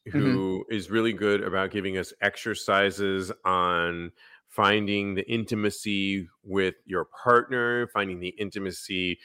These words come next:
Speaker 2: with yourself. And he has this really great exercise. It's called the mirror exercise,
Speaker 1: Mm-hmm.
Speaker 2: where you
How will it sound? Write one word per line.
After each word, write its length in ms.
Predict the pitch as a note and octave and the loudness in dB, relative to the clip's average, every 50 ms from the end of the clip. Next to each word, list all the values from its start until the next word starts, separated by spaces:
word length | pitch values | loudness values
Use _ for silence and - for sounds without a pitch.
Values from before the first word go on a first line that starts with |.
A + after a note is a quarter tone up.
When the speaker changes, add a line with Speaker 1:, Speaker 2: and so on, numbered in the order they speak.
| - - - _ _ | -16 -20 -20 _ _
Speaker 2:
with 320 | - G2+ F#2+ F#2 F2+ - - | 2 4 4 4 4 2 -2
yourself. 1040 | F#2+ E2 E2+ E2+ E2 D#2 - - - - - - A2+ A2 G#2+ A2 G#2+ G#2 G#2 - | -4 0 2 2 2 0 -2 -6 -8 -4 2 4 6 8 8 8 6 6 4 2
And 120 | A#2 G#2 A2 | -2 -4 -2
he 80 | A2+ | 0
has 160 | C3 C#3+ B2 G#2+ | 0 0 0 0
this 180 | A2+ F#2+ F#2 | -2 -4 -4
really 460 | F#2 F#2 F#2+ A2+ A#2+ B2 B2+ B2+ A#2+ | -6 -4 -2 0 2 2 2 2 0
great 340 | G#2+ G2 G#2 G#2+ G#2 G#2 G2 - | 0 2 4 4 4 4 2 0
exercise. 560 | G2+ F#2+ - - G2+ F2+ - G2 F2+ F2 F#2+ | -2 -4 -4 -6 -8 -4 -2 -2 -2 -2 -4
It's 120 | F#2+ - - | -8 -10 -4
called 200 | - G#2 F2 E2 | -2 -2 -2 -2
the 60 | F#2 | -2
mirror 320 | F2+ F#2 G2 G2 G2+ G2 F#2 | -2 0 2 4 4 4 2
exercise, 720 | F#2 - - - F2+ - - E2+ E2 D#2+ D#2 D#2+ D#2+ D#2 | 0 -2 -2 -6 -14 -8 -4 0 0 2 2 0 -2 -4
Speaker 1:
Mm-hmm. 420 | - _ _ _ _ _ _ - F#2 | -10 _ _ _ _ _ _ 0 2
Speaker 2:
where 400 | F2+ F#2 F#2 F2+ F2+ F#2 F2+ E2+ | 4 6 6 6 4 2 0 -2
you 480 | F2+ F2+ F2+ F2 F2+ F2+ F2+ F2 E2+ | -4 -2 -2 0 0 0 0 -2 -4